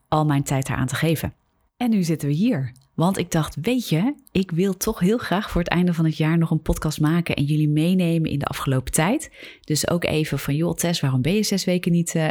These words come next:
op die podcast, eh, online geweest? Hoe heeft het allemaal gezeten? Nou, dat gaat dus over mijn boek. En mijn boek, dat is, eh, ja, dat is een stukje levenswerk. Want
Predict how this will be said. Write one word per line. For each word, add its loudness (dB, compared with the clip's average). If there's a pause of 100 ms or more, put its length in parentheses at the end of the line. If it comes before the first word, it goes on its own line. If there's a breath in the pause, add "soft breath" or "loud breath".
op -4
die 0
podcast, -2
eh, 2
online 2
geweest? -2 (340 loud breath)
Hoe 0
heeft 2
het 0
allemaal 0
gezeten? 0 (320 loud breath)
Nou, -6
dat -2
gaat 0
dus 2
over 0
mijn 2
boek. -2
En -2
mijn 2
boek, 0 (760 loud breath)
dat -2
is, 2
eh, 0 (120)
ja, 0
dat -4
is 0
een 0
stukje 0
levenswerk. 0
Want 0